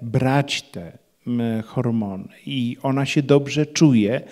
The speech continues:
to dlaczego nie? Proszę bardzo, niech pani bierze, jeżeli się pani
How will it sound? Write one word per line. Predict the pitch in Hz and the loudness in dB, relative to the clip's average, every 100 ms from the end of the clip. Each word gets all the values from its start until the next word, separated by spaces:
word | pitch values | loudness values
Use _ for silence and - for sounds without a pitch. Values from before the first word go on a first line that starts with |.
| - - - | -20 -18 0
to | 156 | 0
dlaczego | 135 151 - 180 185 202 | 2 0 0 -2 2 2
nie? | 262 135 - - _ _ _ _ _ _ _ _ _ _ _ _ _ - | 2 0 -6 -18 _ _ _ _ _ _ _ _ _ _ _ _ _ -2
Proszę | 160 165 202 214 | 2 4 4 4
bardzo, | 247 180 - 90 | 4 2 0 -4
niech | 101 123 | -2 -2
pani | - 139 160 190 | -2 -2 0 2
bierze, | 240 302 160 113 | 6 6 6 2
jeżeli | 107 117 151 165 | -2 0 0 -2
się | 151 170 | -4 -4
pani | 151 147 151 | -2 -2 -2